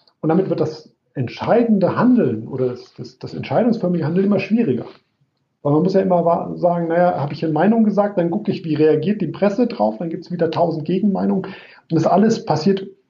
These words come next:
unter dem Brennglas, ähm, einer, einer unglaublich aufgeregten, äh, Öffentlichkeit. Und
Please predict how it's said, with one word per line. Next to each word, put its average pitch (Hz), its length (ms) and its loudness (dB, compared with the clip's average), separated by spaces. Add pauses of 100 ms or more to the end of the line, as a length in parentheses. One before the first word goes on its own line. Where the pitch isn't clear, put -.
unter 170 200 2
dem 151 200 2
Brennglas, 180 880 2 (520)
ähm, 156 340 -2
einer, 147 380 -4
einer 156 280 -4
unglaublich 180 500 2
aufgeregten, 175 1200 -2 (260)
äh, 156 60 -8
Öffentlichkeit. 151 1000 -6 (500)
Und 180 320 -2